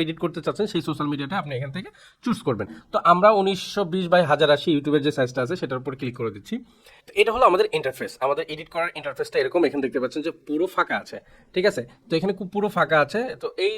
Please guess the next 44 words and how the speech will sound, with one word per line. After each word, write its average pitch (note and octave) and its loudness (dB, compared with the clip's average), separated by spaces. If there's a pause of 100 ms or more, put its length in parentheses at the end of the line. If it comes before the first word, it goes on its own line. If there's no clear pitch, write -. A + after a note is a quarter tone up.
(120)
যে G#3 2 (140)
এই F3 2
পাশে E3+ -2
দেখতে D#3 -6
পাচ্ছেন D3 -6
যে D#3 -2
অনেকগুলো C#3 -4
টেমপ্লেট D3 -2
এখানে C#3+ -4
রয়েছে। A2 -6 (380)
So F#3+ 2 (160)
আমরা D#3 4
এখানে F3 0
সর্বপ্রথম E3 0
যেটা D#3+ 0
করব, C#3+ 0 (100)
যে D#3 0
এই D3 -2
ভিডিওটা D#3+ 0
আমাদের C#3+ 2
রয়েছে C3 -6
সেটা D3 -6
এখানে E3+ -4 (100)
এক্সপোর্ট - -12
করব, G2 -8 (320)
ঠিক F#3 0
আছে? D3 -4 (240)
তো E3 -4
ভিডিও F3 4
এক্সপোর্ট F#3+ -6
করার F#3 0
জন্য F#3 0 (180)
আমরা D3 0 (100)
এই E3 -2
পাশে D#3+ -2
চলে D#3+ 0
যাচ্ছি। C3+ 0
এখানে D3+ 0
ডিজাইন D3 4
আছে, E3+ 0 (100)
এলিমেন্ট C3+ 2
আছে, C#3+ -2 (180)
টেক্সট C3+ -2
আছে, C3 -2